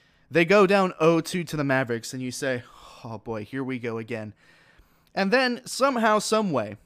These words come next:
you know, I, I, I made the argument saying, "Hey, you know, maybe the Clippers are a team that need to get punched in the face first. Maybe they need to taste their own blood in their mouth,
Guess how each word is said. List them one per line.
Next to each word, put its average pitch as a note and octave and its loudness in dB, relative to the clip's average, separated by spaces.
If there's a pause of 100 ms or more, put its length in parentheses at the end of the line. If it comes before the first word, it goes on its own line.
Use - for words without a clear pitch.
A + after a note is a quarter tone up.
(120)
you C3 -4
know, C3 4
I, D#3+ 4
I, E3+ 2
I E3+ 0
made G3+ -4
the G3 -2
argument F3+ -2
saying, D#3+ -6
"Hey, A3 -4 (280)
you D3 0
know, D3 2 (100)
maybe G#3+ -2
the F#3+ -4
Clippers F#3 -4
are D3 2
a C3 -6
team E3+ -6
that D#3 -4
need D#3+ -4
to D#3 -12
get D3 -4
punched D#3 -2
in D#3 -6
the C3 -2
face C#3 -2
first. C3 -4
Maybe F3 -4
they F3 -4
need F3 -8
to D3 -10
taste F3+ -8
their D#3+ -2
own D3 -6
blood B2 -2
in B2 -6
their A#2+ -4
mouth, A#2 -4